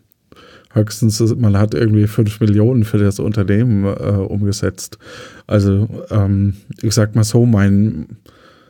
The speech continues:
ich bin jetzt auch als Freiberufler quasi, der eben für eine Firma, äh, sehr viel oder viel mit einer Firma zusammenarbeitet,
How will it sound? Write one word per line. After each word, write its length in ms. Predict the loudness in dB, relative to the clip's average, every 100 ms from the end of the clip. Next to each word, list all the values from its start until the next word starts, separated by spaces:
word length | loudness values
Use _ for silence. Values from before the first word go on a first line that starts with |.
| _ _ _ _
ich 280 | -2 -2 2
bin 160 | 2
jetzt 340 | 2 -2 -6 0
auch 360 | 2 2 0
als 300 | -2 -2 -2
Freiberufler 1000 | -6 0 2 2 2 2 0 2 2 0
quasi, 640 | 0 0 2 0 2 2 2
der 520 | 2 -2 0 0 0
eben 260 | -2 0 -2
für 260 | 0 -2
eine 220 | 0 0 2
Firma, 540 | 2 2 2 2 0
äh, 380 | 0 0 2 0
sehr 220 | 0 -2
viel 540 | 0 0 2 2 0 -2 -6
oder 260 | -2 0 -2
viel 460 | -6 -14 -2 2
mit 220 | 2 0 0
einer 240 | 0 2
Firma 260 | 2 2 0
zusammenarbeitet, 1080 | -2 0 0 2 0 0 0 0 -4 -10